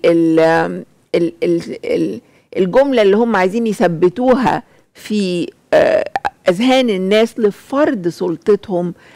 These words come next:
الدينية و-، آه، يعني، آه، آه، الهيمنة على المجتمع باسم الدين. فيعني تعبير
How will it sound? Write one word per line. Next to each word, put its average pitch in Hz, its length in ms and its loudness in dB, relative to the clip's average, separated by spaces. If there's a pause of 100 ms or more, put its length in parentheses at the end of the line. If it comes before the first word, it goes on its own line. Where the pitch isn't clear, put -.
(200)
الدينية 180 880 0 (260)
و-، 180 180 2
آه، 185 320 4 (480)
يعني، 160 640 -4
آه، 151 240 0 (120)
آه، - 1400 -12 (160)
الهيمنة 208 720 2
على 220 480 2 (380)
المجتمع 190 680 0 (380)
باسم 196 400 0
الدين. - 380 -10 (680)
فيعني 175 1120 2 (580)
تعبير 240 640 0